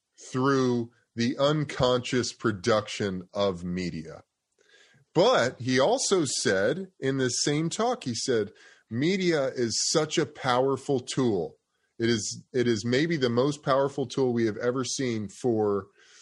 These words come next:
burning off karma and for people to, because you get this,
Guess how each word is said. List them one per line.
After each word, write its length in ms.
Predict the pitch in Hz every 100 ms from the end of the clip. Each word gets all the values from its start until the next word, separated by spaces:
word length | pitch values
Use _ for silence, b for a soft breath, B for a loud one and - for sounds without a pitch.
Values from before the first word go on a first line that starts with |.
| b b b b _ _
burning 520 | 101 110 139 139 131
off 320 | 120 117 110 -
karma 540 | - 110 101 82 78 _ _ -
and 160 | 101
for 160 | - 110
people 540 | - 135 123 135 120 117 -
to, 160 | 123
because 480 | 104 110 - 120 113
you 100 | 113
get 320 | 101 131 -
this, 440 | 147 131 127 -